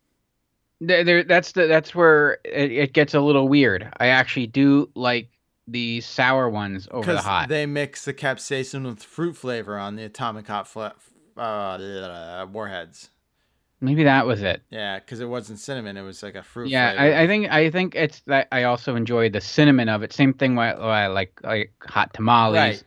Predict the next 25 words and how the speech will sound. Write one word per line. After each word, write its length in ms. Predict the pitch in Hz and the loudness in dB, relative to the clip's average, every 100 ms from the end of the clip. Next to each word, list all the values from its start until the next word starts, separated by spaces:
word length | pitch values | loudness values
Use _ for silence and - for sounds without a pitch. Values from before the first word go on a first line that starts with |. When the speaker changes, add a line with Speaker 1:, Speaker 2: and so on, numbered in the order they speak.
| - | -8
Speaker 2:
I, 200 | 120 123 | -6 -4
I'm 200 | 113 120 | -6 -6
with 180 | 127 131 | -8 -8
you 60 | 127 | -10
a 20 | |
hundred 220 | 117 127 123 | -8 -6 -6
percent, 260 | 117 117 | -6 -2
Speaker 1:
The, 60 | 175 | 0
the 40 | |
Speaker 2:
buddy. 120 | 175 165 | 4 4
Speaker 1:
heat 200 | 220 220 | 2 2
and 80 | |
the 60 | 196 | 0
cinnamon, 340 | - 202 180 160 | 2 4 4 4
it 40 | |
might 240 | 180 233 | 4 2
be 100 | 240 196 | 0 0
the 100 | 143 | 0
contrast 840 | - 160 170 - 135 120 117 - | 2 2 2 2 2 2 0 -6
of 400 | 135 131 123 117 _ _ _ _ _ | 0 0 0 -4 _ _ _ _ _
the 360 | 139 123 117 107 | -4 -2 0 -2
warheads 580 | 120 127 123 117 113 110 | 0 2 4 4 2 2
that 220 | 104 - | 0 2
I 120 | 107 | -2
don't 460 | 104 117 107 113 | -2 -2 -2 -2